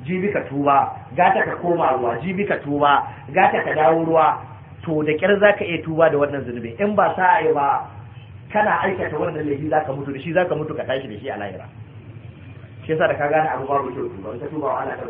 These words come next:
koma ruwa. An gane? To kenan wanda yake shiga musulunci, gobe ya ce ya fita, jibi ya ce ya dawo,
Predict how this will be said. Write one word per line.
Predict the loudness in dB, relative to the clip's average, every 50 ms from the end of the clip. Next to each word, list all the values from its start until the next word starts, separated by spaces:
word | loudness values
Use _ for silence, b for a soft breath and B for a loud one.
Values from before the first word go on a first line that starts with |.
| -10 -10
koma | -10 -10 -10 -10
ruwa. | -12 -12 -14 -16 -18 -20 -20 -20 -20 -20 -20 -20 -20 -20 -20 -20 -20 -20 -20 -20 -20 -20 -20 -18 -18 -18 -18 -20 -20 -20 -20 -20 -18 -4 0
An | 0 2 4
gane? | 4 4 4 4 0 -2 -6 -10 -16 -18 -18 -16 -16 -16 -18 -20 -20 -20 -10 -6
To | -6 -4
kenan | -2 0 2 4 6
wanda | 6 6 8 8
yake | 8 8 8 6 4
shiga | 4 4 2 2 2
musulunci, | 2 0 -2 -4 -4 -4 -6 -8 -10 -12 -18 -20 -20 -20 -20 -20 -20 -20 -20 -20 -10 -6
gobe | -2 2 6 8 8 8
ya | 8
ce | 6 6
ya | 6 6 6 6
fita, | 2 0 -2 -2 -4 -4 -4 -2
jibi | 0 0 2 4 6
ya | 6 4 4
ce | 4 2
ya | 4 4 4 4 4
dawo, | 2 2 2 2 0 0